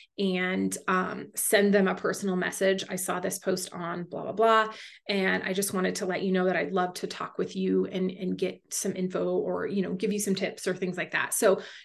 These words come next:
just, we're creating a community, we're building those relationships, and that celebration call is huge. Um,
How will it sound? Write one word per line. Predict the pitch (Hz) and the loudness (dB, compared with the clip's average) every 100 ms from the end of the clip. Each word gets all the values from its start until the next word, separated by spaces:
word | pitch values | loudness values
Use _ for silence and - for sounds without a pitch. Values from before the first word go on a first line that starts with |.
| - | 0
just, | 311 - 208 | 2 2 0
we're | 233 240 | 0 2
creating | - 269 269 294 269 | 4 4 6 6 4
a | |
community, | 269 247 226 220 226 | 2 2 4 4 2
we're | 202 190 | 2 2
building | 175 208 214 240 | 4 6 6 4
those | 220 208 190 | 2 0 0
relationships, | 190 180 180 185 180 185 | -2 -2 -4 -4 -2 -2
and | 185 185 | 0 0
that | 185 | -2
celebration | - 202 196 185 185 180 185 | -2 -2 0 0 -2 -2 -6
call | - - | -4 -2
is | 185 185 175 | -2 -2 -4
huge. | - - 185 143 143 - - - - - | -8 -8 -4 -4 -4 -8 -10 -18 -18 -2
Um, | 214 202 196 190 190 196 | 4 6 6 6 4 2